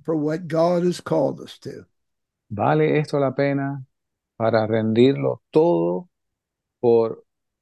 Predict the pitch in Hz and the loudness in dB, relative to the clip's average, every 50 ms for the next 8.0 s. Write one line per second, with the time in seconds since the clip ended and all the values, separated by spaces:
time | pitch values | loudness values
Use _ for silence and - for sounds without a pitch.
0 | _ _ _ - - - - 135 135 143 143 147 139 - - - 131 123 120 113 | _ _ _ -14 -14 -8 -4 -2 0 0 0 -2 -4 -6 -8 -4 0 0 0 0
1 | - 117 110 113 123 135 135 127 127 120 117 117 117 107 113 117 120 113 104 - | 0 0 2 2 2 0 0 -2 -6 -8 -6 -6 -6 -8 -8 -10 -10 -8 -6 -4
2 | - - 113 110 - _ _ _ _ _ _ _ _ _ _ _ _ _ _ 113 | 0 0 0 0 -2 _ _ _ _ _ _ _ _ _ _ _ _ _ _ -8
3 | 135 143 143 143 143 143 139 131 - - - _ _ - - - - _ _ _ | -6 -4 -4 -2 -2 -4 -4 -4 -6 -8 -12 _ _ -20 -20 -20 -20 _ _ _
4 | _ _ _ - 151 180 208 226 226 214 208 202 208 220 247 262 - - 214 196 | _ _ _ -2 0 2 4 4 4 2 2 2 0 2 0 0 2 2 2 2
5 | 180 - 180 185 165 139 - - - 165 160 165 165 160 - - _ _ _ _ | 2 2 2 0 0 0 -2 -6 -6 -4 -4 -4 -4 -6 -10 -14 _ _ _ _
6 | _ _ _ _ - 104 101 98 95 90 90 90 85 78 - 127 131 131 131 123 | _ _ _ _ -4 -2 -2 -2 -2 -2 -4 -6 -4 2 4 6 6 8 8 6
7 | 117 113 113 117 113 107 - - 107 101 - - 113 101 98 104 104 107 104 | 6 6 6 4 4 2 0 -2 -2 -2 -2 -2 -2 -4 -6 -4 -4 -4 -4